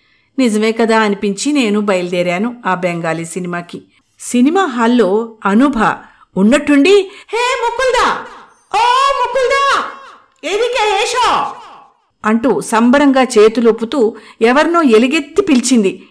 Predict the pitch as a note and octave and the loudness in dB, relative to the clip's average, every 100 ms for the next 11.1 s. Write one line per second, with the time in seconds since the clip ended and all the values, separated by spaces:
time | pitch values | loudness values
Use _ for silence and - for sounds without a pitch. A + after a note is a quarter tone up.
0 | _ G#3 G#3+ G#3 G3 A3 C4 C4+ C4 E3+ | _ -2 2 2 4 4 4 4 2 0
1 | E3+ D#3+ - - _ _ _ - E3+ F#3+ | 0 -2 -6 -14 _ _ _ -8 -2 0
2 | G#3 A#3 A#3 F3+ F3+ E3+ A3 A3 A3+ G#3+ | 2 4 4 2 -2 -2 -2 0 0 0
3 | F3 F3 G#3+ A3+ G3 F#3 F3+ - _ _ | -2 -6 -2 0 2 0 -4 -10 _ _
4 | - G#3+ A#3 F#3+ F#3 F#3 F3 G#3 D4 C4+ | -4 0 2 4 2 0 0 0 2 0
5 | F3+ E3 A3+ G#3+ F3 F3+ - G3+ G3+ F3 | 0 -2 -2 -2 -6 -8 -6 -2 -2 -2
6 | F3 A3 G#3+ F#3+ - A3+ D#3 - E3+ E3+ | -4 -2 -2 -4 -2 -2 -2 -8 -8 -10
7 | - _ _ _ _ _ _ _ - F3+ | -14 _ _ _ _ _ _ _ -8 -6
8 | E3 D3+ D#3 D#3 G#3 C4 C4 A3+ E3+ E3 | -6 -6 -8 -4 -2 -2 0 -2 -2 -2
9 | F3 G#3 G3+ F#3 D3+ D3 D#3 D#3+ - _ | 0 2 2 0 -8 -6 -8 -12 -16 _
10 | _ _ - F3 E3+ - D#4 D4+ F3 E3 | _ _ -8 -8 -6 -4 -2 0 0 -2